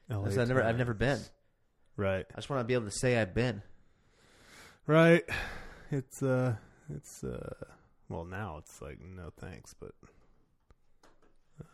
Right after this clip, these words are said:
Speaker 2: Yeah,
Speaker 1: where is
Speaker 2: the
Speaker 1: it? Is it
Speaker 2: reason
Speaker 1: this?
Speaker 2: why they made money is because they're gorgeous. Yeah,
Speaker 1: Is
Speaker 2: you're
Speaker 1: it,
Speaker 2: right.
Speaker 1: is
Speaker 2: It
Speaker 1: this their website?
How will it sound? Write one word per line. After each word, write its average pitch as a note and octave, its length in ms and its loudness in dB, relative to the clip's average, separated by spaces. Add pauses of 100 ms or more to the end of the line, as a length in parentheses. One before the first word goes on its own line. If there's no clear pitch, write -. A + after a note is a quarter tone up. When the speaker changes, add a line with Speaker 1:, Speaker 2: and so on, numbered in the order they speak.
(140)
Speaker 2:
Yeah, D#3 160 2
Speaker 1:
where G#2 120 0
is C3+ 100 -8
Speaker 2:
the F3+ 100 6
Speaker 1:
it? - 20 8
Is F#3+ 60 6
it G3 40 4
Speaker 2:
reason A3 300 6
Speaker 1:
this? G3 80 6
Speaker 2:
why F#3+ 200 12
they F3+ 160 8
made E3+ 260 6
money C3+ 400 6
is C3+ 80 4
because C#3 360 4
they're C#3 120 2
gorgeous. B2+ 680 4 (2250)
Yeah, D3 140 2
Speaker 1:
Is B2 60 4
Speaker 2:
you're A#2+ 100 4
Speaker 1:
it, D#3 40 8
Speaker 2:
right. C#3 180 8
Speaker 1:
is A#2+ 140 -2
Speaker 2:
It - 40 -4
Speaker 1:
this G#2+ 100 -6
their G#2+ 120 -2
website? G#2 400 -8